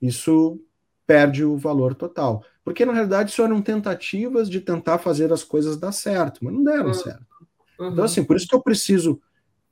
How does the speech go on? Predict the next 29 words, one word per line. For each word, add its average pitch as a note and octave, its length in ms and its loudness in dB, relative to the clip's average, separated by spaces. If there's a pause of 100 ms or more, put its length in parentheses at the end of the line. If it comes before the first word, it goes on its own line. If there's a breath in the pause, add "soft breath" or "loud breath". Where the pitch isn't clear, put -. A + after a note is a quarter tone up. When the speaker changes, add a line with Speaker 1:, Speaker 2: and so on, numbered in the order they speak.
Speaker 1:
ter F3 160 10
interesse D#3+ 480 4
genuíno. C3 560 2 (560)
Speaker 2:
Seria A#3 260 0
uma C4 120 4
Speaker 1:
Interesse B3 420 4
Speaker 2:
manipulação, G3+ 460 -2
na E3+ 100 -2
verdade, D#3 480 -2
doutor. C3+ 400 -12
Speaker 1:
Sim, C4 240 -2
manipulação. B3+ 800 0
Interesse A3+ 260 6
genuíno B3 400 2
é B3+ 40 2
o B3+ 40 0
seguinte: A3+ 420 -2
vamos G#3 220 2
tratar E4 300 -2
as G3+ 120 -2
coisas D#3 280 2
que - 100 -20
tem D#3 140 -2
que C#3+ 80 -2
tratar, C#3+ 320 0
eu G3+ 80 0
quero F#3+ 240 0
te - 120 -10
ajudar. F3+ 540 -4